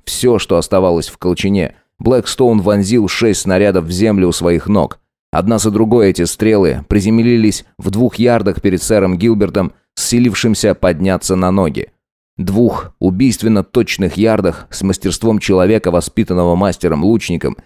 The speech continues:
и выученного использовать каждый фибр и мысль, чтобы посылать древки в ярд длиной в точности туда, куда направил их полет лучник. Смертоносные иглы уложили четверых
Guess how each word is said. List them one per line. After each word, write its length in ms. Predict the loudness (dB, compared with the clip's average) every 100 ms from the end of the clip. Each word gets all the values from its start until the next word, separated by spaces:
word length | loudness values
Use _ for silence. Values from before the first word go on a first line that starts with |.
| _ -2
и 100 | 0
выученного 580 | 2 2 2 0 2 0
использовать 640 | -2 0 2 0 -2 -4
каждый 440 | 0 0 0 -2
фибр 420 | -2 0 0 2 2
и 40 |
мысль, 420 | 2 0 -2 -6 _ _ -16
чтобы 300 | -4 -2 0
посылать 580 | 0 0 2 0 -2 -20 _ -8
древки 640 | 0 0 0 0 -2 -2 -8
в 140 | -8
ярд 340 | 0 0 0
длиной 440 | -2 0 2 2 0
в 100 | 0
точности 560 | -2 -2 -2 -4 -4
туда, 380 | -4 -2 0 0
куда 240 | 0 -2 0
направил 480 | -2 0 2 2
их 120 | 0 0
полет 320 | 2 2 2
лучник. 560 | 0 0 -4 -8 -10 _ _ _ _ _ _ _ _ _ -8
Смертоносные 800 | -2 0 0 0 0 0 0 0
иглы 400 | 0 2 4 4
уложили 440 | 4 2 2 0
четверых 600 | 0 -2 2 2 2